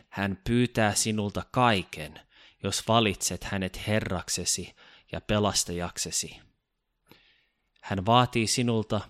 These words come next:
elämäsi koko valtaista omistautumista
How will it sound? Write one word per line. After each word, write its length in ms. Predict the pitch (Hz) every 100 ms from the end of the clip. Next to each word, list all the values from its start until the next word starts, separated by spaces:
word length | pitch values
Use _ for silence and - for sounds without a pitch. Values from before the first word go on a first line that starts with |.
| _ - - _ _
elämäsi 760 | 117 139 143 120 110 - 104 - _ _ -
koko 380 | 143 - 135 113
valtaista 800 | 113 107 - 101 92 - - 92 - _ -
omistautumista 1120 | 113 113 101 - 90 90 - 82 80 - 85